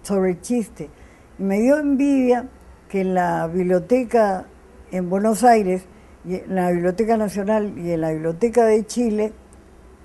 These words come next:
hay una sección de cómics, ¿no? Y nosotros ya no venden en, en ninguna parte. Pregunté a la distribuidora hace sí, como cinco años que nadie vende.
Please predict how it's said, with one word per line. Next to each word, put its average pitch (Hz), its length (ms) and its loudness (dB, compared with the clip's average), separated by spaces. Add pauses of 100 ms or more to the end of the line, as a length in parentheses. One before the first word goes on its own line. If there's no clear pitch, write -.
(220)
hay 247 380 6
una 214 260 0
sección 208 600 -2 (560)
de 165 600 -2 (460)
cómics, 214 640 0 (1400)
¿no? 190 220 -10 (920)
Y 208 120 -4
nosotros 254 600 0 (600)
ya 233 220 4
no 254 180 2
venden 247 420 4
en, 196 140 -2
en 196 180 -4
ninguna 247 360 0
parte. 240 400 0
Pregunté 196 680 0 (420)
a 185 80 -4
la 196 80 2
distribuidora 214 680 6
hace 233 240 -2
sí, 240 220 -8
como 214 260 0
cinco 277 420 2
años 262 300 4
que 214 140 -2
nadie 254 360 4
vende. 190 440 0